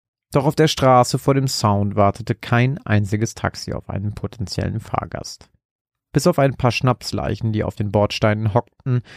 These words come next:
wirkte die kleine Einbahnstraße wie leergefegt. Der Weg zum Studentenwohnheim war zu weit, um ihn zu Fuß zurückzulegen,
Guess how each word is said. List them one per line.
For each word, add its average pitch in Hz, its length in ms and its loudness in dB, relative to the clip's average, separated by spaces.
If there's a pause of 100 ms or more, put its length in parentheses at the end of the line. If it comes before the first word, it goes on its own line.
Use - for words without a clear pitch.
(280)
wirkte 139 300 2
die 147 100 2
kleine 131 320 2
Einbahnstraße 104 800 -2
wie 120 80 -2
leergefegt. - 720 -6 (1300)
Der 113 200 4
Weg 117 260 2 (140)
zum 120 160 -2
Studentenwohnheim 104 840 0
war 110 100 2
zu 110 220 -4
weit, 87 380 -2 (160)
um 117 120 0
ihn 104 60 0
zu 113 140 -2
Fuß - 260 -6
zurückzulegen, 92 800 -10